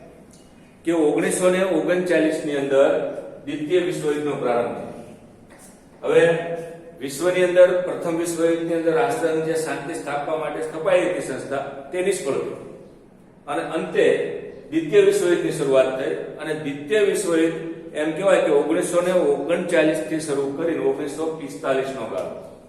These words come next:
આ ગાળા દરમિયાન દ્વિતીય વિશ્વયુદ્ધ સમગ્ર વિશ્વમાં ફાટી નીકળ્યું. ભયંકરતા આ યુદ્ધે સ્થાપિત કરી દીધી અને દુનિયાનો એક પણ દેશ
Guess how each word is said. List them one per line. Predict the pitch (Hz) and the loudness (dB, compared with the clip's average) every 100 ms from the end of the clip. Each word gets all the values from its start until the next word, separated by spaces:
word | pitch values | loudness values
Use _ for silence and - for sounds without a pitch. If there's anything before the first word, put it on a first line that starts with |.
| - - - - - - | -20 -20 -20 -20 -14 -4
આ | 165 | 0
ગાળા | 165 165 - | 4 4 2
દરમિયાન | 156 151 139 123 - - | 0 -2 -2 -2 -4 -8
દ્વિતીય | 147 156 170 156 | -8 -4 0 0
વિશ્વયુદ્ધ | 151 147 151 | 0 0 0
સમગ્ર | 147 143 135 135 | -2 -4 -2 -2
વિશ્વમાં | 131 127 135 135 131 - - - | -2 -6 -4 -4 -4 -8 -10 -6
ફાટી | 127 - | -4 -4
નીકળ્યું. | - - - - - - - - - - - - | -6 -10 -12 -16 -18 -20 -20 -20 -20 -20 -20 -4
ભયંકરતા | 151 175 165 120 - 131 - - - | 0 2 2 2 0 -2 -4 -8 -4
આ | 147 | 0
યુદ્ધે | 156 156 156 | 0 0 -2
સ્થાપિત | 151 135 135 135 | -2 -2 -2 -6
કરી | - | -6
દીધી | - - - - - - - - - - 147 | -8 -10 -14 -16 -20 -20 -20 -20 -20 -14 -6
અને | 165 151 - - - - - - - | 0 2 0 -4 -8 -12 -16 -20 -4
દુનિયાનો | 156 185 190 190 | 0 4 4 6
એક | 190 190 180 - 180 | 4 2 0 0 -2
પણ | 180 | -2
દેશ | 165 151 - - - - | 0 0 0 -4 -8 -12